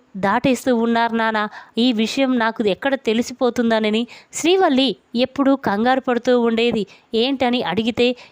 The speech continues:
'ఏమీ లేదు బావా' అని చెప్పేది అని చందు అనగానే ఆ మాటలు విన్న రామరాజు ఒక్కసారే షాక్ అయిపోతాడు.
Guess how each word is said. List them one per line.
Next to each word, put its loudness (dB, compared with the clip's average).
'ఏమీ 4
లేదు 2
బావా' 2
అని 0
చెప్పేది 0
అని 0
చందు 2
అనగానే 0
ఆ 0
మాటలు -2
విన్న 0
రామరాజు 0
ఒక్కసారే 0
షాక్ -4
అయిపోతాడు. 0